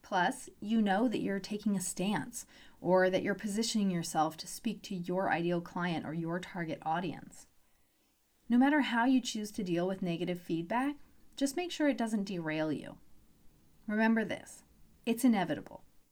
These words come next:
It's a reflection on the person making the rude comments. It's not a reflection on you.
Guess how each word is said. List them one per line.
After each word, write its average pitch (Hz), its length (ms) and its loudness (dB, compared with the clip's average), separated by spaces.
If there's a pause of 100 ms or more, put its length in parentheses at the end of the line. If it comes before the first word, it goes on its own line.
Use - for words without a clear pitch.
(500)
It's 220 160 -2
a 262 60 6
reflection 247 520 0
on 277 140 6
the 240 80 4
person 208 560 0
making 175 480 2
the 233 100 -2
rude 226 340 -2
comments. 151 680 -2
It's 196 220 -8 (100)
not 208 480 4
a 175 80 -4
reflection 170 560 -2
on 143 180 0
you. 165 300 0